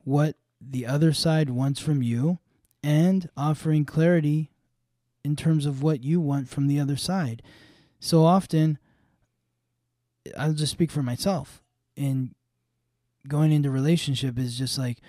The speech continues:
"Please like me, please like me, please wanna fuck me," you know? And then you attract something that isn't really what you want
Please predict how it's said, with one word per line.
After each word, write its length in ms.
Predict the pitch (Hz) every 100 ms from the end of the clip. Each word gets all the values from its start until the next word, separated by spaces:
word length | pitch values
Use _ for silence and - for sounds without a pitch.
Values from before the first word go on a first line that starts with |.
| - -
"Please 280 | 156 156 131
like 200 | 139 131
me, 140 | 123
please 320 | 113 151 135
like 200 | 135 131 127
me, 240 | 117 117 _ _ _ -
please 220 | 160 139
wanna 180 | 151 139
fuck 280 | 143 139 123
me," 220 | 117 107 _ _ _
you 200 | 143 131
know? 380 | 123 120 139 135 _ _ _ _ _ _
And 540 | 160 156 151 147 143 131 _ _ _ _ _ _ _ _
then 200 | 143 160
you 120 | 180 165
attract 420 | - 170 190 -
something 560 | - 151 139 151 151
that 240 | 131 143 - _ _
isn't 420 | 135 165 180 127
really 260 | 143 170 160
what 220 | 131 147
you 140 | 131 135
want 580 | 143 190 - - -